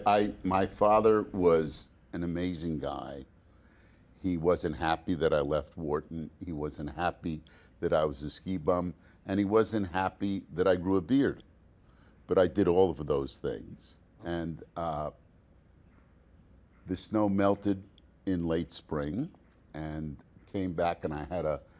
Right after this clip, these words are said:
a summer job offered to me in Mount Hood, Oregon, to help them and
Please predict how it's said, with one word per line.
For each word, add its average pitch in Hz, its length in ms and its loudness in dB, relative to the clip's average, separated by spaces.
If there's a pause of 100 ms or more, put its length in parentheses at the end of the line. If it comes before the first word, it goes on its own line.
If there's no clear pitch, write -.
(440)
a 85 80 -8
summer 107 380 0
job 78 500 0 (100)
offered 85 460 -2
to - 100 -14
me 85 140 -4
in 76 100 -6
Mount 78 280 -4
Hood, 76 160 -8
Oregon, 78 680 -2 (640)
to 82 200 -4
help 80 240 -2
them 78 180 -6
and 73 160 -6